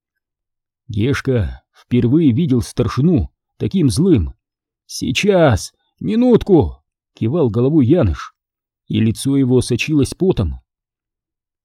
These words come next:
Гешка присел, заглянул Янышу в глаза.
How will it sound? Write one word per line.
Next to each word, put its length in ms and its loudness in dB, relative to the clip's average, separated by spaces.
Гешка 760 -2
присел, 560 -2
заглянул 600 2
Янышу 420 0
в 100 -4
глаза. 560 0